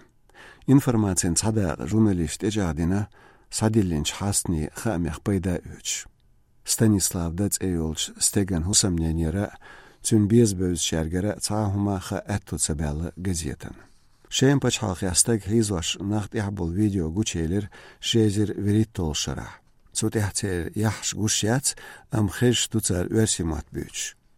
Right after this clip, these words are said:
Қубатта социал машнышка зарбне дехір цу видеон десінде қош. Цәнтя гучвелер Станислав цейл стаг.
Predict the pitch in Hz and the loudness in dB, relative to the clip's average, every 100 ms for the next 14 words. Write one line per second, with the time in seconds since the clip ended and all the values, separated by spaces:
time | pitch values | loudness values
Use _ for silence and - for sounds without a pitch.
0 | _ - - 123 135 - 95 87 - 113 | _ -4 0 2 2 0 -4 0 0 2
1 | 107 92 92 104 110 - 85 - 80 80 | 2 0 0 0 0 0 -4 -4 -4 -4
2 | - 113 113 101 95 78 80 78 104 110 | -2 2 2 0 -2 -2 -2 -2 -4 -6
3 | - - - - 104 101 113 98 87 80 | -12 -20 -12 -4 0 4 4 4 0 -2
4 | 82 - 104 - 82 80 98 - - - | -4 -4 -4 -2 -2 -2 -4 -6 -10 -10
5 | - - _ _ _ _ - 107 104 78 | -10 -14 _ _ _ _ -2 0 0 -2
6 | 78 104 - 87 82 95 - - - 117 | -4 -4 -2 -2 -2 -2 -6 -6 2 4
7 | 107 - 76 78 76 73 73 - 98 82 | 4 0 -4 -4 -6 -6 -4 -2 -4 -6